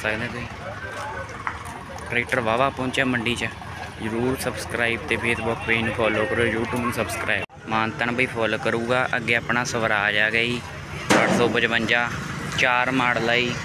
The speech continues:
ਦੋ ਲੱਖ ਅੱਸੀ ਹਜ਼ਾਰ ਦੀ ਡਿਮਾਂਡ ਆ, ਪੰਜਾਬ ਨੰਬਰ, ਦੋ ਅੱਸੀ ਦੀ ਡਿਮਾਂਡ ਆ, ਪੰਜਾਬ ਨੰਬਰ ਆ। ਕੰਡੀਸ਼ਨ ਤੁਹਾਡੇ ਸਾਹਮਣੇ ਆ। ਆ ਗਏ ਫਾਰਮ ਟਰੈਕ ਸੱਠ, ਆਪਣਾ ਸੱਤ ਮਾਡਲ, ਦੋ ਨੱਬੇ ਦੀ ਡਿਮਾਂਡ ਆ।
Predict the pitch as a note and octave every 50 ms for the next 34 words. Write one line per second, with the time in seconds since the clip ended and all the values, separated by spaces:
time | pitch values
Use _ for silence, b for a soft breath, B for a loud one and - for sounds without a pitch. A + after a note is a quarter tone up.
0 | - - - - - - - - A#2 A#2+ A#2+ B2+ C3+ C3+ C#3 - - - - -
1 | - - - C#3 C#3+ D3 D3 C3+ A#2 B2+ B2 A#2 A#2 A#2 A2+ A2+ A2+ A#2 B2+ C3+
2 | C3 - - C#3+ B2+ B2+ B2+ B2+ B2+ B2+ B2+ B2 A#2 G#2 - G2 F#2 - - -
3 | - - - - - - - - - E2+ F2 G#2 G#2+ A2 A#2+ A2+ - - A#2 A#2
4 | B2 B2 B2 A2 A#2 A2+ A2 G#2 G#2+ G#2 G#2+ A#2+ B2+ B2+ - B2 A#2 G#2+ G#2+ A2
5 | A2 A#2 A#2+ A#2 G#2+ G#2 A2+ A#2 B2 C3 B2 - B2 A#2 A#2 A2+ A2 - A#2 A#2
6 | A#2 A#2 A2+ A2 A#2 C3 C#3+ C#3 - - - - A2 G#2 G2+ A2 A#2+ B2 B2 A2+
7 | G2+ F2+ - - - - - - - - - - - - - D5 C#5+ - - -
8 | - - - - - - - - - - - - - - - - - - - -
9 | - - - - - - - G#2 A2+ A#2 A#2 A2+ A#2 A#2 A#2 - A#2+ A#2 A2+ A2+
10 | A2+ A2 A2+ A#2 A#2 A2 - - - A#2 A2+ - - B2 A#2 - A#2+ A#2 A2+ -
11 | - A2+ A2 - - A#2 A#2 A#2 A#2 B2+ B2 A#2 A2 A2+ A2+ A2+ A2+ A2+ G#2 -
12 | A#2 A2+ A#2 A2+ G#2 A2 G#2+ G#2+ G#2 G#2 G#2 G#2 A#2 A#2